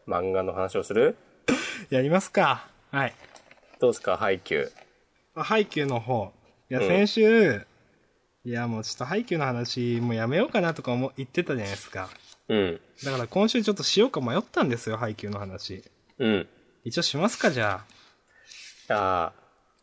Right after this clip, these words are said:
Speaker 1: それはちょっと悪いことしたね。
Speaker 2: うん。いやー、なんか、ひなたくん見つけちゃったねと思って。よかったねと思って。
Speaker 1: <laughs> うん。
Speaker 2: うーん。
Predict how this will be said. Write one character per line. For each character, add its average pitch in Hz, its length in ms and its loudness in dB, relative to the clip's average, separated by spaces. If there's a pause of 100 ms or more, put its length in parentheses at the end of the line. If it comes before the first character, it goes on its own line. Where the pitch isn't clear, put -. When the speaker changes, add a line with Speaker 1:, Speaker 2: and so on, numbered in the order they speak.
(100)
Speaker 1:
そ - 60 -2
れ 104 60 4
は 104 60 2
ち - 40 -8
ょ - 20 -14
っ - 40 -18
と 92 120 0
悪 104 160 4
い 104 60 2
こ - 80 -4
と - 120 -14
し - 60 -10
た 71 100 -10
ね。 82 220 -4 (380)
Speaker 2:
う 107 40 -12
ん。 101 520 -12 (560)
い 120 40 -8
や 123 160 4
ー、 - 40 2
な 131 120 2
ん 143 40 -2
か、 139 180 2
ひ 123 140 -6
な 147 120 2
た 135 100 -2
く 120 120 -4
ん 117 60 0
見 120 100 0
つ - 60 -6
け 147 100 -2
ち 156 80 0
ゃ 160 40 2
っ - 60 -8
た 170 100 0
ね 180 160 4
と 127 100 -2
思 95 140 -4
っ - 20 -12
て。 - 340 -14
よ 139 120 -2
か 139 100 2
っ - 100 -10
た 117 100 -4
ね 139 180 0
と 123 120 -6
思 95 120 -6
っ - 20 -14
て。 - 100 -12
Speaker 1:
<laughs> - 0 -
う 107 40 -2
ん。 92 200 -6 (1500)
Speaker 2:
う - 0 -
ー 113 60 -10
ん。 104 600 -10